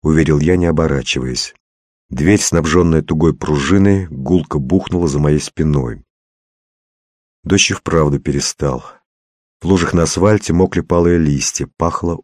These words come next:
осенью. "Я принёс тебе няняку, солнышко. Дяй, дяй няняку!" Я вскрыл хрустящую обёртку и отломил ей два квадратика. Настя не стала капризничать.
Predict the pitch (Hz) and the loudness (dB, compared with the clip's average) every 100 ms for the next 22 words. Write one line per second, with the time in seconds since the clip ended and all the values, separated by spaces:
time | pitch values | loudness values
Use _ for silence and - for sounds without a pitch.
0 | - 73 67 - - 64 64 62 - _ | -6 -6 -6 -8 -12 -10 -10 -12 -16 _
1 | _ _ _ _ 92 - 92 90 117 120 | _ _ _ _ -2 2 4 6 4 2
2 | - 101 110 110 92 - _ - 95 92 | 0 4 4 4 0 -10 _ 0 2 4
3 | 80 78 - - - 76 69 - - 71 | 4 2 -2 -6 -2 -2 -2 -8 -14 -20
4 | _ _ - 120 113 82 64 _ _ _ | _ _ 2 4 4 2 -2 _ _ _
5 | _ - 123 135 127 104 123 127 127 101 | _ 0 4 6 6 6 6 6 4 0
6 | - 60 - _ _ _ _ _ _ _ | -4 -12 -14 _ _ _ _ _ _ _
7 | _ 80 98 - 110 110 92 85 98 90 | _ 0 0 2 2 2 2 0 2 2
8 | - 82 76 98 107 - 101 82 85 90 | 2 2 4 2 2 2 2 2 2 2
9 | 82 80 76 85 - _ - 85 78 69 | 2 2 2 -2 -4 _ -2 0 2 -2
10 | - - - - _ _ _ _ _ _ | -4 -12 -14 -14 _ _ _ _ _ _
11 | _ _ _ 113 - 107 98 - 90 - | _ _ _ -2 0 0 2 2 0 0
12 | 131 - 120 120 - - - | -4 -4 -6 -6 -10 -10 -18